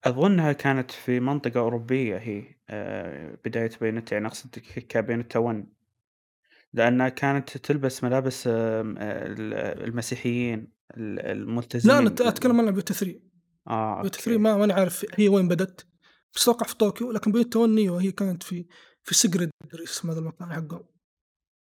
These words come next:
Speaker 1: أوكي، نايس. طيب، جميل. طيب، توجه فني اللعبة، سواء من تصميم أو من، من وحوش، من عالم، من، من شخصية.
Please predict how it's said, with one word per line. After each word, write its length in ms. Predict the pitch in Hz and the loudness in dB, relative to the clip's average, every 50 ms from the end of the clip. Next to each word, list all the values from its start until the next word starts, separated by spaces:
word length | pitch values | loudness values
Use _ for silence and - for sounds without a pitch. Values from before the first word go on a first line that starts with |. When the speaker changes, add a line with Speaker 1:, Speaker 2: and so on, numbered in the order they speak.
| _ _ _ _ _ _ _ _ _ _ _ - | _ _ _ _ _ _ _ _ _ _ _ -8
Speaker 1:
أوكي، 420 | - 110 110 - _ - - - | -8 -8 -8 -8 _ -10 -10 -10
نايس. 640 | 110 - - - - - - - - - - - _ _ _ _ _ _ _ _ _ _ _ _ _ _ | -8 -10 -12 -14 -14 -16 -20 -20 -20 -20 -20 -20 _ _ _ _ _ _ _ _ _ _ _ _ _ _
طيب، 200 | - 135 120 127 | 0 0 0 0
جميل. 400 | 123 139 139 127 110 - - _ _ _ _ _ _ _ _ _ _ - - - _ _ _ | -2 -4 -4 -2 -4 -4 -6 _ _ _ _ _ _ _ _ _ _ -20 -20 -20 _ _ _
طيب، 120 | - 131 | -2 2
توجه 320 | - 156 156 170 156 147 143 | 6 6 6 6 6 4 2
فني 260 | 143 156 147 147 131 | 2 2 2 2 0
اللعبة، 460 | 117 117 117 113 104 104 107 104 110 | 0 0 0 0 0 0 -2 -4 -4
سواء 300 | - - - 123 117 113 | -4 -2 0 0 2 2
من 120 | 113 113 110 | 0 -2 -4
تصميم 500 | - 113 - - 120 117 113 113 113 107 | -6 -8 -6 -4 -4 -2 -2 -2 -2 -2
أو 440 | 101 90 82 78 - 78 85 90 | -4 -4 -6 -6 -6 -4 -4 -4
من، 260 | - 101 107 110 110 110 | -4 -4 -4 -4 -4 -4
من 340 | 104 - - 110 110 110 | -6 -6 -6 -4 -4 -4
وحوش، 760 | 110 110 107 - - 127 123 120 120 117 117 113 113 - - - | -4 -4 -4 0 0 2 2 2 2 0 -2 -4 -4 -8 -8 -8
من 240 | 110 107 104 104 101 | -6 -4 -4 -4 -2
عالم، 480 | 101 117 123 123 117 107 107 107 107 | -2 0 0 0 0 -2 -2 -4 -4
من، 520 | 110 107 104 101 98 101 98 95 95 98 95 - - - - - - _ - | -4 -6 -6 -6 -6 -6 -8 -8 -8 -10 -12 -14 -20 -20 -20 -20 -20 _ -6
من 380 | 113 110 110 110 104 104 101 104 | -4 -4 -2 -2 -2 -4 -4 -6
شخصية. 760 | - - 113 - - - 131 123 117 113 107 104 107 - | -6 -10 -10 -10 -6 -2 -2 0 0 0 -2 -2 -4 -8